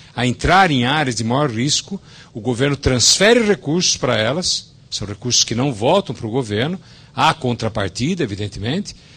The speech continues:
pra que a gente consiga exatamente, eh, mergulhar mais em tecnologias mais sofisticadas. O mundo inteiro faz isso, o Brasil faz ainda muito pouco. Terceiro elemento é aquilo que é chamado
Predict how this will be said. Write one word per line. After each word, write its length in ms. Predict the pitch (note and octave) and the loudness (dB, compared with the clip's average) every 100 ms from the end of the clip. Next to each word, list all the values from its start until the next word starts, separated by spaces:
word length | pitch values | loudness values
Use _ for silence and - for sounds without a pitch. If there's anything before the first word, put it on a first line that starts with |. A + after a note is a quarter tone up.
| - | -8
pra 180 | - D3+ | 0 0
que 240 | - E3 | 0 0
a 40 | E3+ | 0
gente 240 | C#3+ D#3 | 0 -4
consiga 400 | - D#3+ - D#3 | -4 0 0 0
exatamente, 720 | D#3 E3+ C#3 B2+ D#3+ C3+ E3 - - - | 0 0 0 0 -2 -4 -10 -12 -20 -12
eh, 240 | B2 B2+ | -4 -2
mergulhar 720 | A#2+ B2+ A3+ A#3+ G#3 D#3+ E3 E3 | 0 4 6 6 4 4 4 4
mais 680 | C#3+ C#3 F#3 - - - - - - - - | 2 2 2 0 0 -4 -20 -20 -20 -14 -4
em 320 | D#3 F#3+ G#3 | -2 0 -2
tecnologias 800 | F3 D#3 D3 C3+ A2+ G2 C3+ A2+ | -2 -4 -2 -2 -2 0 0 0
mais 240 | A#2+ B2 | 0 0
sofisticadas. 640 | - G#2+ - - G2+ F#2+ - | 0 -2 -4 -4 -6 -6 -4
O 80 | E3+ | 0
mundo 220 | A#3 A3 | 2 2
inteiro 300 | F#3 E3 D#3 | 2 2 0
faz 260 | D3 C3 | -2 -2
isso, 400 | A2 C3 - - - - - - | -2 -2 -4 -6 -18 -20 -20 -8
o 20 | |
Brasil 300 | A#2 A2 C3 | -4 -4 -4
faz 320 | - B2+ A2+ | 0 0 0
ainda 320 | A#2 B2 C3 - - | -2 -4 -6 -12 -6
muito 360 | C3 E3 E3 | -2 -2 -4
pouco. 480 | C3+ - G#2 - - - - - - - - - - - - | -10 -6 -6 -8 -20 -20 -20 -20 -20 -20 -20 -20 -20 -20 -6
Terceiro 580 | - D#3 - F#3 F3+ C#3 | 2 4 6 6 6 4
elemento 580 | B2+ A#2+ C#3+ F#3+ - A#2+ | 4 2 2 2 0 -2
é 60 | |
aquilo 240 | A2 A#2 B2 | -2 -4 -6
que 80 | B2+ | -2
é 40 | |
chamado 480 | - A#2 C3 A2+ | -2 0 -2 -2